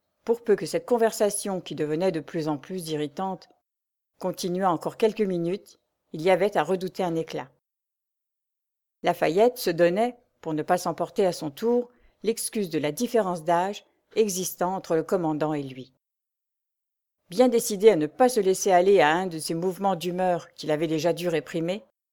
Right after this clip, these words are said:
il prit le temps d'être redevenu calme pour répondre. « Ce que vous pourriez refuser au général Lafayette, ne représentant que son opinion personnelle, vous ne le refuserez pas de parti pris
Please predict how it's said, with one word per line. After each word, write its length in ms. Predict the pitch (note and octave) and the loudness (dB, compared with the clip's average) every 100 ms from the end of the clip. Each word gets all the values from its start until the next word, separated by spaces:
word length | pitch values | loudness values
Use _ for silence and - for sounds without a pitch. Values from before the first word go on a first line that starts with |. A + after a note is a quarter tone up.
| _ | _
il 140 | D#3+ D3 | -14 -10
prit 180 | - B3+ | 0 4
le 120 | F#3+ | 4
temps 240 | G3 F#3 | 2 -2
d'être 320 | G#3 E3+ - | 0 -4 -2
redevenu 640 | D3+ E3+ A3 A#3 G#3+ F#3+ E3 | -4 2 4 4 2 0 -2
calme 440 | F3 D#3+ F#3 F#3 - | 0 0 0 -8 -10
pour 180 | F3+ D3 | -8 -4
répondre. « 500 | E3 D#3+ C#3+ C3+ C#3 _ _ _ _ _ _ _ _ _ _ _ _ _ _ _ | -4 -4 -12 -12 -18 _ _ _ _ _ _ _ _ _ _ _ _ _ _ _
Ce 120 | - | -6
que 140 | F3+ | -2
vous 140 | A#3+ C4+ | 0 0
pourriez 360 | B3+ A3+ A#3 | 4 6 8
refuser 460 | A3 F#3+ - F#3+ G#3+ | 6 4 -2 2 4
au 80 | F3 | 4
général 420 | E3+ E3 E3+ E3 | 0 -2 2 2
Lafayette, 560 | D#3+ D#3+ E3+ F3+ G#3+ - _ - | 2 2 2 2 0 -4 _ -8
ne 100 | D#3+ | -2
représentant 640 | D#3 D#3 F3 E3 D#3 F#3 | -2 0 0 0 0 0
que 120 | F3+ | 0
son 200 | D#3 D#3+ | -6 -4
opinion 340 | D3+ C#3+ E3 D#3+ | -6 -4 -4 -2
personnelle, 640 | D3 C#3 E3+ F#3+ A#3 A#3+ - _ _ _ _ _ - | -4 -2 0 2 2 0 -8 _ _ _ _ _ -4
vous 120 | F#3+ | 0
ne 80 | G3 | 4
le 100 | G#3 | 4
refuserez 400 | G#3+ G#3 F#3 F#3+ | 4 0 0 2
pas 280 | G#3 A#3 | 4 4
de 100 | G3+ | 4
parti 400 | E3 F3+ - - | 0 0 -4 -12
pris 320 | D#3+ - C4 | -10 0 0